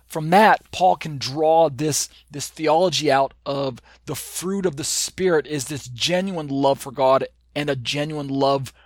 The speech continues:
for one's neighbor, the two commandments that all of the law hangs,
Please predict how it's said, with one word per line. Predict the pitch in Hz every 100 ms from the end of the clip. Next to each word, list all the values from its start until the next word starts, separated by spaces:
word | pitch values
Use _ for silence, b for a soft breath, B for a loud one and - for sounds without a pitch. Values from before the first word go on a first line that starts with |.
| b
for | - 143
one's | 135 143 143 117
neighbor, | 139 147 160 131
the | 107 117
two | - - 160 151 B B B B B
commandments | - 151 175 170 156 135
that | 147
all | - 147 151
of |
the | 135
law | 143
hangs, | 127 113 175 175 135 113